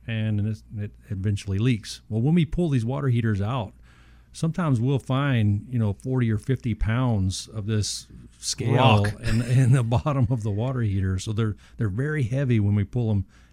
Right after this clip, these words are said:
Speaker 1: out of the attic, unfortunately, in a lot of places in Houston. Um, you're lucky if yours is in the garage, um, <laughs> but a lot of, most of the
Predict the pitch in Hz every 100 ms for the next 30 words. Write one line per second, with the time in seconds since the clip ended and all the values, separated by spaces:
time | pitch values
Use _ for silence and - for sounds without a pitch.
0 | _ _ 117 110 101 110 107 117 123 110
1 | - 98 - 101 92 107 98 101 95 92
2 | 98 92 - 92 85 98 85 92 85 -
3 | 92 98 - - - - - - 101 95
4 | 95 95 107 110 - 98 - 101 98 101
5 | 95 98 87 92 90 87 95 101 - -
6 | 98 92 92 92 104 104 - 95 101 107
7 | 104 98 107 110 117